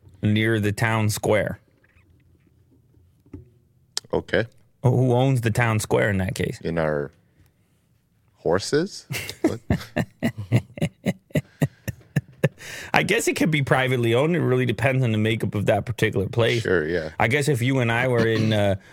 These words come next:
Speaker 1: Monte Carlo, then we might have to go kiss the
Speaker 2: Yeah.
Speaker 1: ring.
Speaker 2: Yeah.
Speaker 1: You know what I'm saying?
Speaker 2: Uh-huh, uh-huh.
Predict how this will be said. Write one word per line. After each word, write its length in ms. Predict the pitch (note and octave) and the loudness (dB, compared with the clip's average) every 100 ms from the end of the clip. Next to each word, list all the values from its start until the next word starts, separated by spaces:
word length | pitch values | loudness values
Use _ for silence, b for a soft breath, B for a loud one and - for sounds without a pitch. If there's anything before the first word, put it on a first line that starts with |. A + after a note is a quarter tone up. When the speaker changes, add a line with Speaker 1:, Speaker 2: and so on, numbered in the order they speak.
| - | 0
Speaker 1:
Monte 500 | A2 A2+ B2+ B2+ G2 | 2 2 0 -2 -2
Carlo, 680 | - C3 C#3+ G2+ G2 A2 B2 - _ - | 0 2 2 2 2 2 0 -6 _ -4
then 180 | A#2 A2 | 0 2
we 100 | A2+ | 2
might 340 | A2+ C3+ - | 0 0 0
have 200 | A#2 A2 | -2 0
to 100 | A2 | 0
go 460 | G#2 G#2 F#2+ F#2+ G2 _ | 2 4 4 2 -2 _
kiss 240 | - G#2+ - | -2 -2 0
the 100 | F#2+ | 2
Speaker 2:
Yeah. 40 | |
Speaker 1:
ring. 300 | F#2 F2+ G2 - _ _ _ | 2 2 -2 -6 _ _ _
Speaker 2:
Yeah. 340 | F2+ G2 D#2 B1 | 0 2 2 2
Speaker 1:
You 60 | G#2+ | 0
know 60 | |
what 40 | G#2+ | 2
I'm 60 | |
saying? 340 | G2+ A2+ B2+ D3 | 0 0 2 0
Speaker 2:
Uh-huh, 300 | F#2 G2+ G#2 - _ | -2 -2 -4 -8 _
uh-huh. 260 | - F2 F#2+ | -18 -10 -10